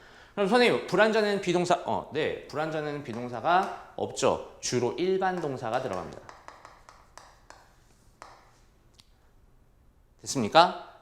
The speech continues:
그래서 접속사에서 가장 기본적으로 여러분들이 이해할 수 있는 거.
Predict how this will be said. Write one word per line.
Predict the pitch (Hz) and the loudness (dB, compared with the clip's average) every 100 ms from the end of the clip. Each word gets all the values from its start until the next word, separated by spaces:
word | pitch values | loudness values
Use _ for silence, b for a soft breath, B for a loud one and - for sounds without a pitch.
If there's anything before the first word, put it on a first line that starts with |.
| - | -4
그래서 | 165 175 123 143 185 - - | -2 2 4 4 2 -4 -14
접속사에서 | - 139 - - 185 - 185 165 151 127 127 165 | -4 -4 -2 -2 -2 0 2 4 4 0 -2 -2
가장 | 160 139 175 180 | -2 -2 -2 -2
기본적으로 | 143 131 165 151 135 117 | -2 -2 -2 0 2 4
여러분들이 | 104 113 104 98 | 4 2 0 -2
이해할 | 98 113 110 | 0 2 2
수 | 107 107 | 0 -4
있는 | 90 87 | -6 -8
거. | 82 78 | -12 -16